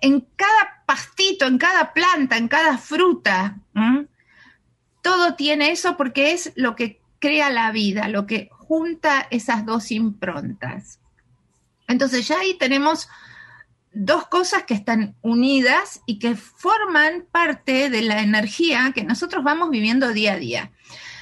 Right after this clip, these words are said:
Pero eso no es todo. Hay una parte que está fija, eso que está unido, esos dos momentos en el tiempo que son energías que se unen, yuxtapuestas están en realidad, porque una está acá y otra está acá. Entonces en el medio está ese, ese monopolo que une,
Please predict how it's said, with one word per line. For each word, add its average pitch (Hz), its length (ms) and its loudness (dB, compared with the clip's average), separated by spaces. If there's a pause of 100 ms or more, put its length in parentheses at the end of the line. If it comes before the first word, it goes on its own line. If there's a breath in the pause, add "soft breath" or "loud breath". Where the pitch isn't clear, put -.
(120)
Pero 427 140 0
eso 494 180 0
no 453 160 0
es - 140 -16
todo. 175 420 -2
Hay 233 160 2
una 311 240 0
parte 370 380 -2
que 359 60 0
está 254 240 -2
fija, 202 500 -2
eso 262 300 -2
que 233 60 -4
está 240 260 -2
unido, 254 580 4
esos 214 280 0
dos 269 140 0
momentos 294 540 0
en 277 80 0
el 262 200 0
tiempo 294 360 0
que 196 80 -6
son 214 200 -2
energías 220 580 0
que 185 120 -4
se 190 200 -2
unen, 240 540 2 (340 soft breath)
yuxtapuestas 196 1080 -2
están 180 360 -2
en 175 120 -8
realidad, 180 400 0
porque 196 200 -8
una 190 140 -2
está 190 200 -6
acá 247 320 0 (240 loud breath)
y 196 100 -2
otra 208 200 0
está 262 160 -2
acá. 359 200 2
Entonces 196 380 -6
en 180 120 -8
el 185 160 -2
medio 247 300 2
está 233 160 -2
ese, 240 340 -4
ese 202 200 -2
monopolo 202 600 0
que 190 140 -2
une, 240 580 0